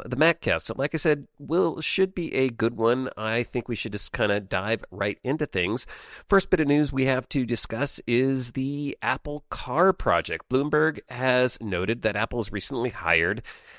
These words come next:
Desi Yudkashavik, uh, who has been with Ford for thirty-one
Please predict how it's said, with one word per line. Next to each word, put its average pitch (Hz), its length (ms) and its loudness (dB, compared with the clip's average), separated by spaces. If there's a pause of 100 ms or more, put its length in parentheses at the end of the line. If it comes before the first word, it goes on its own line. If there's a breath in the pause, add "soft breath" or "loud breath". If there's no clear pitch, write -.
(120 loud breath)
Desi 139 420 4
Yudkashavik, 123 760 6 (480 loud breath)
uh, 107 220 6
who 135 80 4
has 143 100 4
been 147 180 4
with 160 140 4
Ford 170 400 4
for 127 140 0
thirty-one 117 1000 2